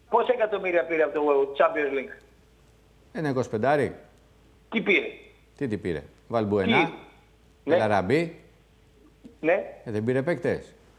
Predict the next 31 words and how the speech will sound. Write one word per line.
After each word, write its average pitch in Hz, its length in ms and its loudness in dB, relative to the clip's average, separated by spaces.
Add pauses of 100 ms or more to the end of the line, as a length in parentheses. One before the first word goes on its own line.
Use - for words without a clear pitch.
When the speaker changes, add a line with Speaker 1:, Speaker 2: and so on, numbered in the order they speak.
(180)
Speaker 1:
Πού, 214 140 0
ποιους 208 240 -2
πήρε, 131 240 2
για 180 140 2
πες. 220 240 -6 (540)
Speaker 2:
Ε, 233 80 -8
σου 254 140 0
είπα, 113 340 2
Βαλμπουενά, 127 480 2
Ελαραμπή, 151 340 4
δεν 202 80 4
τους 190 80 0
θυμάμαι. 131 400 2
Φωνάξω 160 320 0
τον 165 120 -2
Αβραμίδωρο, 170 640 4
δεν 139 80 4
τους 147 80 -2
θυμάμαι 117 260 2
όλους. 117 340 2 (520)
Speaker 1:
Ελαραμπή, 165 600 4 (140)
Βαλμπουενά, 170 420 4
Speaker 2:
Αγόρασε 165 520 6
Speaker 1:
τριάντα - 220 6
Speaker 2:
τον - 0 - (100)
Speaker 1:
πήρε. 120 40 0
Speaker 2:
Ποντένσε, 170 800 2
αγόρασε 151 460 2
τον 110 160 0
Σα, 175 260 4
Speaker 1:
Ναι. 190 100 -4